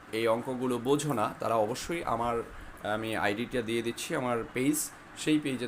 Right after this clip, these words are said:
তোমরা নক করবে, মেসেজ করা যাবে এবং আমি অবশ্যই তোমাদেরকে রিপ্লাই দেব। পেজের নাম হচ্ছে মিজানুর রহমান, এটা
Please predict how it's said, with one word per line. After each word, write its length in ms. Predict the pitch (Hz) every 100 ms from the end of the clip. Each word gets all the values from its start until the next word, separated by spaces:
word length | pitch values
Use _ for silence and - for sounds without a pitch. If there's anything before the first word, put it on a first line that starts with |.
| 110
তোমরা 160 | 110 107
নক 120 | 107 -
করবে, 200 | 117 117 139
মেসেজ 220 | 113 - 120 127
করা 120 | 135 135
যাবে 140 | 160 - - - - 104
এবং 120 | 107 104
আমি 100 | 104
অবশ্যই 280 | 104 127 185 180
তোমাদেরকে 400 | 135 127 - 190 - - -
রিপ্লাই 260 | 120 120 92
দেব। 120 | 76 69 - - - - - -
পেজের 300 | 131 139 151 139
নাম 120 | 139 135
হচ্ছে 280 | 139 - 120 117 - - - - - - - - - - - - - - - - - - - - - - - - - - - - - - - - - - 110
মিজানুর 460 | 123 139 139 135 -
রহমান, 360 | - - - - - - - - - - - - - - - - - - - - - - - - - - - - - -
এটা 120 | 123